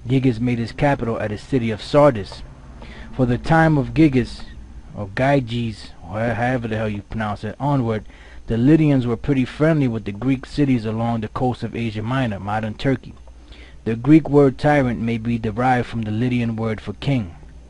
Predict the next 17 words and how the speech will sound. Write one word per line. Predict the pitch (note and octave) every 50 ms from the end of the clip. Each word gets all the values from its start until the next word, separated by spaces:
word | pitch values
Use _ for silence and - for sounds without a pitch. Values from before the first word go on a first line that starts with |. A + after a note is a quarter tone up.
| - - - - - - - - - -
and | A2+ A2+ A#2 A#2 -
coinage | - - E3+ E3+ D#3+ D#3 C#3+ B2+ A2+
may | A2+ A#2+ A#2 A2+
also | A2+ B2+ C3 C3 - - B2+
have | A2+ A#2 A2+ G#2+ G#2+
gotten | B2 A#2+ A2+ A2 A2
started | - - C3+ C3 B2+ A#2 G#2 F#2+
here. | G2 B2+ C#3+ C3+ G#2 F#2 - - - - - - - - - - - -
Probably | - C3+ C#3+ C#3+ C#3+ C3 C3+ C3
Greek | A#2+ A#2 B2+ C#3 C3+ C3
soldiers | - - D3+ C#3+ C#3+ C#3 C3 A#2+ -
fought | - - C3 B2+ A#2+
as | - G#2+ A2 G#2
mercenaries | A2+ B2 C3+ C3 - - B2+ A#2+ A2+ A2 G#2+ G2+
for | - - A2
the | G#2 G#2 G#2
Lydian | A2 A#2 C3 B2 A#2+ A#2+ A#2+ A2+